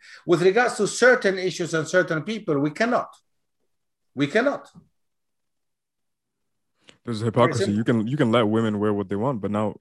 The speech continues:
Speaker 2: in, in European Union, they banned hijab in the workplace, right?
Speaker 1: They say that, yes, abso-, absolutely. And, and an employer can actually, um,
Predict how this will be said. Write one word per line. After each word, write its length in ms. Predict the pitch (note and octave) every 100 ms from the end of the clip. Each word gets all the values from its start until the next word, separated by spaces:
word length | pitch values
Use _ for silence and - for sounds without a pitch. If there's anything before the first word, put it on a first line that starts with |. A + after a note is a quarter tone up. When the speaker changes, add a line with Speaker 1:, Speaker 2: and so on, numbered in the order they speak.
| -
Speaker 2:
in, 180 | G2 G2
in 140 | G2+
European 380 | G2+ G#2 - G2
Union, 300 | C#3 F3+ G#2+
they 100 | G2+
banned 240 | G2+ G#2
hijab 380 | G#2+ A#2+ D#3 G2+ - -
in 80 |
the 60 | G2
workplace, 480 | A2+ E3 F#2+ G2 -
right? 180 | A#2 F#3+ _ _ _ _ _ _ _ A2+
Speaker 1:
They 220 | C3+ E3
say 280 | - C#3 C#3
that, 260 | C3+ C3
yes, 400 | F3 - - - -
abso-, 380 | B2+ B2 C#3
absolutely. 560 | C3 A#2+ - C#3+ E3+ A#2+
And, 160 | A2 B2+
and 240 | C3 C3+ C#3+
an 100 | C#3
employer 720 | C3 - G#3 F#3 B2 A#2 A2+ - -
can 200 | - C#3
actually, 600 | B2+ - - C#3+ C3+ B2+ C3+
um, 1040 | B2 B2 A#2+ A#2 A2 A2+ A2 G#2 G#2+ B2